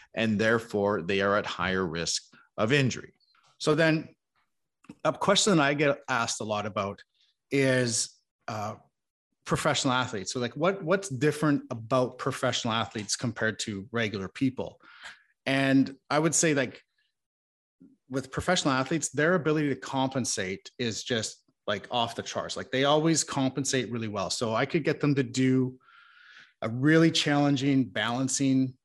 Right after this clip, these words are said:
Speaker 2: exercise, say standing on, uh, some sort of balance board or, or a Bosu ball upside down with the soft side up, which is very challenging with,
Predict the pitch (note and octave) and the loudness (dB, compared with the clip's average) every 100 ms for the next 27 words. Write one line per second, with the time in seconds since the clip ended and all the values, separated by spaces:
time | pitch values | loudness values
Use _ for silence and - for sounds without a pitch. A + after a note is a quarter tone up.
0 | _ B2 C3 - C3+ - B2+ B2+ A#2+ B2+ | _ -2 -2 0 0 0 0 0 0 -2
1 | A#2+ - _ - - A#2 B2 B2 A#2+ A#2 | -4 -8 _ -6 -2 0 0 0 0 0
2 | A#2 _ _ _ _ _ - G2 A#2+ A2+ | -4 _ _ _ _ _ -12 -6 -6 -4
3 | A#2+ G#2+ - F#2+ G#2+ G#2+ - G#2+ A2 G#2+ | -4 -6 -4 -2 -2 -4 -6 -6 -2 -2
4 | G#2+ G2 F#2+ G2 G2 F#2+ A2+ G#2+ - A#2+ | -2 -6 -6 -4 -6 -6 -6 -4 -4 -4
5 | G2+ G#2+ G#2 G#2 G#2 - A2 F#2+ G#2+ A2 | -2 -2 0 -2 -4 -2 -4 -2 -4 -4
6 | G2+ F#2+ - G#2+ G#2 - A2 G#2 F#2+ - | -6 -4 -2 0 -2 -2 -2 -2 -4 -6
7 | G#2+ F#2 A#2 B2 - A#2 A2+ A#2 A#2+ A2 | -10 -6 -4 -2 -2 -2 -4 -4 -4 -4
8 | F#2+ | -8